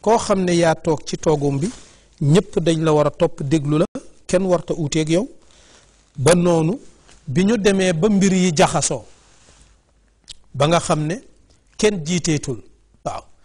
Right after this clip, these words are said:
te loolu fi la ñu toll. Mbir yi dafa jaxasoo ba kenn jiiteetul. Waaw, amut benn jëmm joo xam ne ci àddina bi jullit ñi moom la ñu am, ne kii mooy royuwaay bi, kii mooy jiite jullit ñi, su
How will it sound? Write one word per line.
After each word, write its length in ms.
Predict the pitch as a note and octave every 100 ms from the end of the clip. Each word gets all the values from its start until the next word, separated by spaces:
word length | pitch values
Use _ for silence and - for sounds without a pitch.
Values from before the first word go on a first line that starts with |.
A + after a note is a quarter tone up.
| _ -
te 80 | C3
loolu 320 | D3+ C#3+ D#3+
fi 140 | -
la 80 | F3+
ñu 120 | D3+
toll. 320 | C#3+ D3 A#2 G2+ _ _ _ _ _ _ -
Mbir 180 | C3 C#3
yi 120 | C3+
dafa 180 | C#3 C#3+
jaxasoo 440 | C3+ C#3 C3 C#3+
ba 100 | C#3
kenn 320 | D3+ A#3+ A#3
jiiteetul. 440 | E3 F3+ D#3 - A2 - _ _ _ _ -
Waaw, 140 | F2+ - - _ -
amut 440 | D3+ C#3 C#3 - - - _ -
benn 360 | B2+ F#3 F#3+ G3 C#3
jëmm 320 | C#3 E3 D#3 C4 - D3
joo 140 | E3
xam 240 | - D#3 D3+
ne 80 |
ci 140 | D3 -
àddina 360 | D#3+ C3+ C#3 C#3
bi 140 | D#3+ C#3
jullit 300 | D#3 D3 C#3+
ñi 140 | D3
moom 260 | D#3+ D3+ C#3+
la 80 | C#3+
ñu 100 | D3
am, 180 | E3 C#3+ - - _ _ _ _ -
ne 140 | D3 D#3
kii 280 | - E3
mooy 280 | D#3 D3+ D3+
royuwaay 480 | C#3+ D3 C#3 C3 A#2+
bi, 140 | A2 - _ _ _ _ _ _ -
kii 160 | E3 D#3
mooy 220 | D#3 D#3 B2
jiite 260 | D3 D3 A#2+
jullit 240 | D3 C#3+ C3+
ñi, 280 | C3+ G3+ - - _ _
su 180 | - -